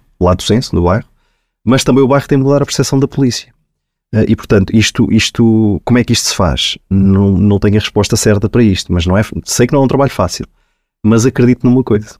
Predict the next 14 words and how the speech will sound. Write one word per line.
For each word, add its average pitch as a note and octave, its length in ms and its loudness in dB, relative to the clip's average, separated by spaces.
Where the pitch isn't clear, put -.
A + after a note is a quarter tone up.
Acredito G#2+ 480 -2
que F#2 280 0
isto A#2 220 0
se - 80 -6
faz, A#2 400 -2
se - 140 -8
calhar G#2+ 260 2
muito, A2+ 500 0
graças A2 360 0
a A#2 60 -4
pessoas A2+ 260 -2
como A2+ 160 -2
o A2+ 40 2
João. A2 240 -2